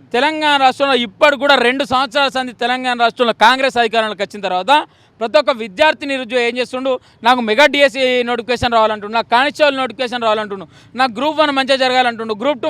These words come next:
మంచిగా జరగాలంటుండు, గ్రూప్ ఫోర్ పోస్టులు భర్తీ, భర్తీ చేయాలంటుండు. ఈ యొక్క తెలంగాణ రాష్ట్రంలో పీఆర్సీ నివేదిక కమిటీ ఎన్ని పోస్టు వేకెన్సీలు ఉన్నాయో బయట పెట్టమని అడుగుతున్నాడు. మరి ఎక్కడ చేస్తుర్రు అంటే, తెలంగాణ రాష్ట్రంలో రేవంత్ రెడ్డి ఇప్పుడు ఈయనకు ఒక్క ఆయనకు ఉద్యోగం ఇచ్చుకున్న తర్వాత నాకు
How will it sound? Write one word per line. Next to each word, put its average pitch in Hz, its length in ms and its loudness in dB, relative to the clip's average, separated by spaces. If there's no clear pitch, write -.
మంచిగా 262 260 -2
జరగాలంటుండు, 233 560 -2
గ్రూప్ 269 180 -2
ఫోర్ 294 200 6
పోస్టులు 285 300 -2
భర్తీ, 247 300 -4
భర్తీ 240 200 -2
చేయాలంటుండు. 233 420 -2
ఈ - 60 0
యొక్క 285 140 2
తెలంగాణ 302 380 0
రాష్ట్రంలో 277 360 0
పీఆర్సీ 302 420 2
నివేదిక 277 360 -2
కమిటీ 254 200 0
ఎన్ని 302 200 -2
పోస్టు 302 300 2
వేకెన్సీలు 269 380 -4
ఉన్నాయో 269 200 2
బయట 277 240 2
పెట్టమని 277 300 2
అడుగుతున్నాడు. 202 320 -6
మరి 302 120 0
ఎక్కడ 339 240 0
చేస్తుర్రు 302 340 0
అంటే, 285 160 0
తెలంగాణ 294 340 0
రాష్ట్రంలో 294 400 6
రేవంత్ 311 420 2
రెడ్డి 294 260 2
ఇప్పుడు 294 240 -2
ఈయనకు 277 240 0
ఒక్క 262 180 0
ఆయనకు 311 240 0
ఉద్యోగం 294 220 2
ఇచ్చుకున్న 277 320 -6
తర్వాత 262 220 2
నాకు 285 160 4